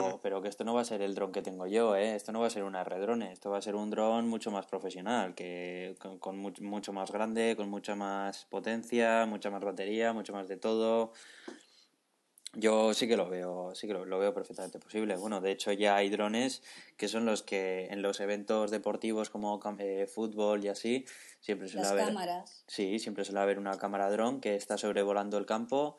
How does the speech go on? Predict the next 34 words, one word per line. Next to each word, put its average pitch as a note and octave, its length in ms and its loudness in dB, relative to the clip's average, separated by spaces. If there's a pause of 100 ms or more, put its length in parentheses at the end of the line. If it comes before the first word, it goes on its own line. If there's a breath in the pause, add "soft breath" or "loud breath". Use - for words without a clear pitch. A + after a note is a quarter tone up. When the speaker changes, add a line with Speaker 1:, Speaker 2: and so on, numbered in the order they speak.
(340 loud breath)
Speaker 2:
y G2 240 -2
se F2+ 160 -4
tira G#2+ 140 2
un A2 80 0
buen F#2 140 -4
rato A2 340 0
ahí B2+ 160 2
sobrevolando. G2+ 580 -6
Speaker 1:
Como C3 200 2
la C3+ 120 4
que C3+ 100 4
graba D#3 360 6
lo, D3+ 220 0
el D3+ 160 0
lanzamiento D3+ 500 0
de C3 360 2
SpaceX. - 640 0 (220)
<laughs> - 240 -12
Speaker 2:
Ah, B2+ 140 4
sí, D3+ 180 2
tam-, A2 260 -2
tienen B2 220 0
también B2 220 0
un A#2 100 -2
dron. B2 300 0 (320)
Speaker 1:
Tienen F3+ 320 6
un E3+ 100 4
dron E3+ 180 6
que E3 120 8
grababa D#3 400 8
los, D3 640 4
los C#3 140 0
lanzamientos C#3 500 2
de, B2+ 560 4